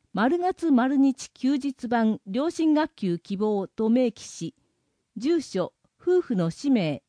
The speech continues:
電話番号、出産予定日、返信の宛先を記入し、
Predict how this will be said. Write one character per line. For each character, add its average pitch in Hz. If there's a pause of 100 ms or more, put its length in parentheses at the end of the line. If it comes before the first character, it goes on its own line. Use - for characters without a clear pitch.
(120)
電 269
話 311
番 302
号、 156 (160)
出 269
産 359
予 302
定 262
日、 160 (280)
返 359
信 339
の 339
宛 285
先 277
を 277
記 233
入 208
し、 -